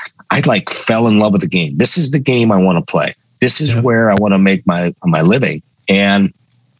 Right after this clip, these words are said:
Speaker 1: was getting recruited to a couple of schools for soccer, a couple of schools for baseball, but I told people, "Hey, I'm, I'm playing baseball. I'm a baseball player. This is what I wanna do."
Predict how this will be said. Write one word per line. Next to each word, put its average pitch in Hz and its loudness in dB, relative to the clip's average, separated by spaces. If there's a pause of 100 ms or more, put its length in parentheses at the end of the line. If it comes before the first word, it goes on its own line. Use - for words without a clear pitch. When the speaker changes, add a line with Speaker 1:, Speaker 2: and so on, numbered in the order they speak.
(800)
Speaker 1:
was 117 0
getting 127 -2
recruited 135 0
to 110 0
a 98 0
couple 110 -2
of 104 0
schools 110 0 (100)
for 98 0
soccer, 101 0
a 90 -4
couple 98 -4
of - -2
schools 101 -2
for 87 -4
baseball, 92 -2
but 95 -2
I 95 0
told 101 -2
people, 98 0
"Hey, 98 -4 (400)
I'm, 113 -4
I'm 117 -2
playing 104 -2
baseball. - -4 (140)
I'm 87 2
a 82 0
baseball 82 -2
player. 67 -6
This - 0
is 82 -6
what 85 0
I 76 0
wanna 73 -2
do." 87 0